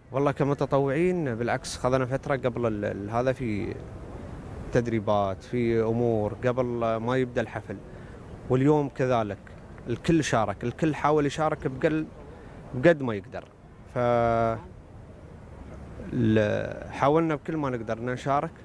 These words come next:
ونفيد ونستفيد في نفس الوقت. والله قدرنا إن شاء الله و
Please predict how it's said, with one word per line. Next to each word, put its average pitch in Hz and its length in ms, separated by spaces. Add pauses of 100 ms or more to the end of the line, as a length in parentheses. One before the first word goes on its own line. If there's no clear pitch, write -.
(280)
ونفيد 127 420 (760)
ونستفيد 156 540
في 135 100
نفس 110 240
الوقت. 92 260 (1120)
والله 147 240 (100)
قدرنا 123 520
إن 120 40
شاء 143 180
الله 156 180
و 120 340